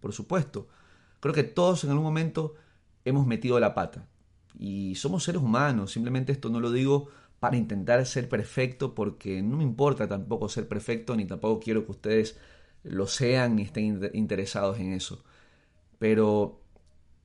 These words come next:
hay un tuit que ayer me trajo muchísima cola, y cuando digo cola, digo insultos, haters, odiadores, y que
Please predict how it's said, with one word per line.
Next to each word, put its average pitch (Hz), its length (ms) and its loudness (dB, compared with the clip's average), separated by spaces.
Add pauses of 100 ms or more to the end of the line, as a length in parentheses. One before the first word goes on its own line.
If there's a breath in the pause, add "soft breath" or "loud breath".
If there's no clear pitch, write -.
(760)
hay 165 200 2
un 165 160 2
tuit 180 300 2
que - 100 -4
ayer 120 180 4
me 127 80 -2
trajo 123 400 0
muchísima 120 720 0
cola, 123 340 4
y 117 60 0
cuando 104 160 -2
digo 110 140 0
cola, 90 300 -4
digo 95 200 -4
insultos, 98 840 -2
haters, 98 640 -4 (360 soft breath)
odiadores, 104 960 2 (800)
y 120 160 -4
que 110 640 0